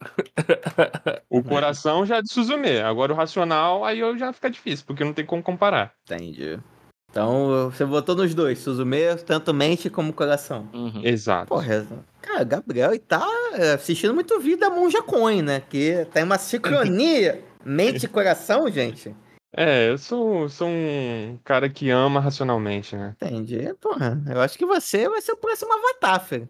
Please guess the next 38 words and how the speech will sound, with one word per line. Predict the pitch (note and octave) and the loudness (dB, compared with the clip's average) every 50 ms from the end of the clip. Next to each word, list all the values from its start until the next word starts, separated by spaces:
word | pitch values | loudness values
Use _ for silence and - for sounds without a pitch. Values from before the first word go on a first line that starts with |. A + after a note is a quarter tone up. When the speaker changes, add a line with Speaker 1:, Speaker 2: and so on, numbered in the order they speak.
| _ _ | _ _
Speaker 3:
Você | - B2+ C#3 | -6 -6 -4
tem | - G3 F#3 | -2 0 0
Speaker 1:
É. | G3+ G3+ | 2 2
Speaker 3:
encarnação. | D#3 D#3 F3 G3 A#3+ A#3+ - - G#3+ G#3 G#3+ G#3+ G#3+ - - - - - - | 2 2 2 2 2 2 2 2 2 2 0 0 -4 -8 -16 -20 -20 -18 -10
Ah, | - D3 D3+ E3 F#3+ | -6 -4 -2 -2 -2
eu | F#3+ E3+ | -2 -2
vou, | E3 F#3 G3 C4+ C4 G#3 - _ _ _ - D#3+ C#3+ C#3 C#3 - D#3+ | -2 -4 -4 -4 -6 -10 -14 _ _ _ 2 2 4 4 2 0 -2
ah, | D#3+ C#3 C3 C3+ C#3+ | 0 2 4 4 4
eu | D#3 | 2
vou | E3+ C4 | 0 -2
falar | D#4+ - G#4+ F4+ B3+ B3 | -2 0 2 2 4 2
aqui, | A#3+ A#3+ A3 A3+ A3+ C4+ | 0 0 0 0 2 2
vou | D4 D#4 C#4+ | 4 4 2
deixar | C#4 C4 - C#4+ | 2 2 2 2
o | C4 | 2
Mestão | B3+ A#3 - - A3+ | 2 2 2 2 0
por | G#3 G#3+ B3 G#3 | 0 0 0 2
último, | G#3 B3 - - E4 D4+ | 4 2 2 2 -2 -6
que | - - G#3 | -2 0 2
ele | G3 | 2
assistiu | G#3 G#3 - G#3+ G3+ - - G3 G3 | 2 0 0 -4 -4 -2 0 2 4
algum | G3 F#3+ E3 F3+ F#3+ F3 | 4 2 2 2 4 4
outro | E3 E3+ F#3 A3+ A#3 - G#3+ | 4 4 4 4 2 0 -4
concorrente, | G3+ - F3+ E3+ - D#3+ D#3 C#3+ D#3+ F3+ | -2 -2 -2 2 2 2 4 4 2 2
talvez | - E3 C#3+ C3+ C#3+ C#3+ C#3+ | 0 0 2 2 2 4 4
ele | C#3 C#3 | 2 0
possa | C#3 - C3+ C#3 C3+ - D3+ C3+ C3+ - - _ - _ _ _ _ | 0 0 0 0 0 0 0 -2 -2 -4 -8 _ -20 _ _ _ _
tecer | - G#3+ G3 F3+ F#3 F#3+ - - F#3 | 0 2 2 2 0 -2 0 2 2
algumas | F#3 E3+ D#3 E3 F3 E3+ E3 | 2 2 2 2 2 2 2
palavras | - - F3+ D#3+ D#3 D#3 D#3 D3+ D#3 D#3+ D#3+ | 2 2 2 4 4 4 2 2 2 0 -2
sobre, | - - G#3 G3 A3+ C#4 F4+ F#4+ | -2 -2 0 2 2 2 0 -2
mas, | G#4 A4+ B4 A#4+ - - - | -4 -2 -2 -2 -2 -4 -4
cara, | - - G#4+ G#3 E3 C#3 B2+ A#2+ A#2+ - - - _ _ _ _ _ _ - | 0 2 2 4 2 2 0 -2 -4 -6 -18 -20 _ _ _ _ _ _ -2
eu | A#3+ C4+ C5+ | 0 0 0
fico | C#5 - F#4+ F4 - - D4+ | 0 0 -2 -2 0 -2 -6
com | - - C#4 | -6 -2 -2
o | A#3 | -2
Suzume | - - A#3+ A#3 F#3+ G3 F3+ D#3 D3 D3 D3 E3 F3+ G#3 | -2 -2 -2 -2 0 0 0 2 2 2 4 2 2 0